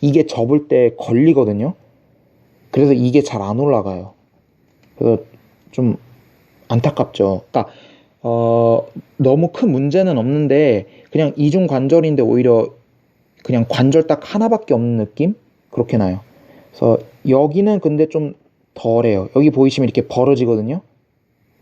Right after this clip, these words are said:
그래서 여기는 좀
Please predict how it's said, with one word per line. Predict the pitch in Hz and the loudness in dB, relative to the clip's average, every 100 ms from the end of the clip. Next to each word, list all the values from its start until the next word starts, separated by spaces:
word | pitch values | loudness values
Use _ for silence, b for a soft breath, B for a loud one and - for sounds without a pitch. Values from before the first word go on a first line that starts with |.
| _ _ _ _ _ - _ _ _ _ _ _ _ _ _ _ _ _ _ _ _ _ - | _ _ _ _ _ -20 _ _ _ _ _ _ _ _ _ _ _ _ _ _ _ _ -4
그래서 | 117 113 110 107 - - | -2 2 2 2 -2 0
여기는 | 127 131 135 135 147 143 143 139 | 2 2 0 -2 -2 -2 -4 -4
좀 | 156 | -6